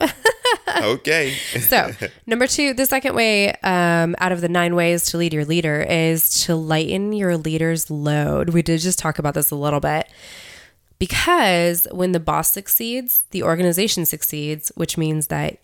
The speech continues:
Speaker 1: you succeed.
Speaker 2: Right.
Speaker 1: So if you lift
Speaker 2: In
Speaker 1: the
Speaker 2: theory.
Speaker 1: lo-, in, in theory,
Speaker 2: In
Speaker 1: good
Speaker 2: theory.
Speaker 1: point. In theory.
Speaker 2: <laughs>
Speaker 1: If you lift the load on your boss's plate where you can, you are going to usually be looked on more favorably.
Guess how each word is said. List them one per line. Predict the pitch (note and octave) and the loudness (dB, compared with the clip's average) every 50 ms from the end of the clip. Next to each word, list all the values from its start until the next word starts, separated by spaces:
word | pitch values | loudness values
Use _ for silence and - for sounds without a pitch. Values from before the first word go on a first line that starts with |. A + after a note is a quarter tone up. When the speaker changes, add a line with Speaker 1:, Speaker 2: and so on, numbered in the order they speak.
| _ _ - | _ _ -10
Speaker 1:
you | A3 G#3+ A#3+ C4+ C#4 | -6 -4 -2 -2 -2
succeed. | C4 - - - - - - - - - E3+ E3 - - - | -2 -2 -4 -6 -6 -8 -8 -8 -8 -10 -10 -12 -16 -16 -10
Speaker 2:
Right. | - F2+ E2+ D#2 C#2 - - _ _ _ - - | -4 -2 -2 -2 -2 -4 -10 _ _ _ -12 -8
Speaker 1:
So | - - A3 | -2 0 2
if | A3 G#3+ | 2 2
you | A#3+ B3+ C#4 C4 | 2 0 0 2
lift | A3 A3 B3 A3 | 2 0 0 0
Speaker 2:
In | G3+ G3+ | 0 0
Speaker 1:
the | A#3 A3+ | 0 0
Speaker 2:
theory. | G#3 G3 - G#3 | 0 2 2 2
Speaker 1:
lo-, | G#3+ G#3+ G3 - - D#2+ - | 2 0 0 -2 -4 -4 -2
in, | - C4+ B3 A#3 A3+ - _ - - | 0 0 0 -2 -4 -10 _ -20 -8
in | - F#3 F3+ E3+ D#3 | -4 -2 -2 -2 -2
theory, | - D#3+ C#3 C#3 D3+ E3+ | -2 -2 0 0 0 0
Speaker 2:
In | F3+ G3+ | 0 0
Speaker 1:
good | A3+ G3+ D#3+ | 0 0 0
Speaker 2:
theory. | - - - - D2 D2+ - | -2 -4 -4 -4 -4 -6 -4
Speaker 1:
point. | - | -4
In | - D#3 | -2 -2
theory. | - - - - D3 - - A2 - - A2 - - - - F#2+ E2+ | -2 -2 -2 -4 -6 -6 -6 -8 -6 -6 -8 -8 -8 -8 -8 -4 -2
Speaker 2:
<laughs> | |
Speaker 1:
If | - G#3 F#3+ - | -2 -2 -2 -2
you | G3+ A#3 A#3 | -2 -2 0
lift | G#3+ G#3 A3 A#3 B3+ - - - | 0 2 2 2 2 0 -4 -2
the | A#3+ B3+ A#3 | 0 0 2
load | G#3+ F#3+ F3+ E3+ F3 F3+ F3+ | 2 2 2 4 4 4 4
on | F3 E3+ | 4 2
your | E3+ D#3+ D#3 | 0 0 0
boss's | D#3 D#3+ D#3 D#3 - - E3 - | 0 0 0 0 0 -2 -2 -4
plate | - - - D#3 D3 D3+ E3 - | -6 -6 -6 -6 -4 -4 -2 -2
where | - D#3+ | -2 -2
you | D#3 D3 D3 | -2 -2 -4
can, | - - - D#3+ D3+ D3+ D3+ D#3 E3 F3+ F#3 F#3+ - - | -6 -6 -4 -4 -2 -2 0 0 0 0 0 -2 -4 -6
you | - E3+ D#3 D#3+ E3 E3+ E3+ E3+ E3+ E3+ E3 E3+ - | -8 -6 -4 0 2 4 4 4 4 4 4 4 2
are | - E3 E3 | 2 0 0
going | D#3+ D#3 - D#3+ D3+ D3+ D3+ D3+ D#3 D#3 D3+ | -2 -2 -2 0 0 0 0 0 -2 -2 -2
to | - - - - - - E3+ D#3 D3+ D3 D3+ D3 C#3+ D3 | -2 -2 -2 -2 -2 -2 -2 -2 0 0 0 0 0 0
usually | D3 D#3 E3+ G3+ G#3+ B3 C#4 C#4 | 0 0 0 2 2 2 2 2
be | A#3 G3+ | 2 2
looked | F3 E3 D#3+ - - | 2 2 0 0 0
on | D3+ D3 D3 | -2 0 0
more | D3 D3+ D3+ | -2 -2 -2
favorably. | - - A#3 A#3 G#3+ A3 G#3+ G3+ G3+ G3 G3 F#3+ F#3+ F#3+ F#3+ F#3 | 0 2 2 2 2 2 2 2 2 2 4 4 4 2 0 0